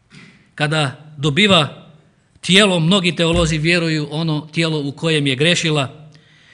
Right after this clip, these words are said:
i onda u tom tijelu biva bačena u ognjeno jezero ili gehenu ili pakao. Dakle, da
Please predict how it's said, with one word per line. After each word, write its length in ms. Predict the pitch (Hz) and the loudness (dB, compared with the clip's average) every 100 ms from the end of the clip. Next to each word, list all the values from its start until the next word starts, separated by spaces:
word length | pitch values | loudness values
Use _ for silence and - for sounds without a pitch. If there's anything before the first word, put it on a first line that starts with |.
| - - | -20 -8
i 100 | 156 | -2
onda 140 | 214 214 | 2 4
u 40 | |
tom 220 | 214 208 | 2 0
tijelu 360 | 185 190 185 151 - - - | 2 0 0 -4 -6 -20 -8
biva 260 | 165 170 | -4 -2
bačena 500 | 156 180 - 160 151 | 0 0 0 -2 -2
u 140 | 151 156 | -4 -6
ognjeno 720 | 160 160 151 143 135 127 123 - _ - | -6 -6 -4 -4 -4 -6 -10 -18 _ -6
jezero 480 | 139 139 139 131 131 | -4 -2 -4 -6 -8
ili 240 | 135 127 | -8 -6
gehenu 520 | 123 117 135 127 123 120 - _ - | -6 -4 -4 -4 -8 -12 -20 _ -16
ili 180 | 113 104 | -14 -12
pakao. 360 | 90 - - _ _ _ _ _ _ _ - - | -14 -20 -20 _ _ _ _ _ _ _ -20 -10
Dakle, 220 | 214 214 202 | -8 -4 -2
da 500 | 180 175 - - | -2 -2 -6 -20